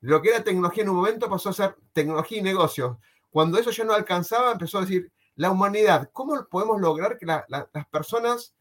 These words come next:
se unen en un objetivo en común y logren resultados extraordinarios?". Y la, y la forma de la psicología aplicada, sociología, antropología y coaching ontológico me ayudaron un montón a, a seguir ese camino, ¿no? Y ayudar a las personas.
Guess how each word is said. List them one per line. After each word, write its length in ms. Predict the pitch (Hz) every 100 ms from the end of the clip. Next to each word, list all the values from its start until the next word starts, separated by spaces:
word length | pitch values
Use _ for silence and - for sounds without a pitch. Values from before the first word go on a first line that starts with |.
| _ _ _
se 200 | - 175
unen 280 | 208 240 208
en 60 |
un 100 | 185
objetivo 500 | 190 - 180 202 214
en 80 | 208
común 340 | 180 160 220 247
y 100 | 170
logren 300 | 175 190 165
resultados 440 | 160 151 175 170
extraordinarios?". 720 | - 160 147 139 123 117 117
Y 140 | 165 156
la, 160 | 175
y 180 | 185 202
la 120 | 170 165
forma 280 | 220 208
de 240 | 165 151 143
la 100 | 143
psicología 460 | 147 - 151 - 190
aplicada, 340 | 170 165 175
sociología, 800 | 156 147 143 143 - 175 143 -
antropología 920 | 160 185 175 156 147 143 156 139 110 - _ _ - -
y 140 | 151
coaching 420 | - 220 214 160
ontológico 760 | 156 147 170 - - - 208 -
me 100 | 139
ayudaron 320 | 147 151 170
un 60 | 160
montón 440 | 135 131 170 185 -
a, 320 | 123 113 110
a 80 | 117
seguir 220 | - 143
ese 160 | 131 135
camino, 340 | 120 113 101
¿no? 140 | 135 131
Y 60 |
ayudar 260 | 127 143 147
a 60 |
las 100 | 127
personas. 340 | - 120 101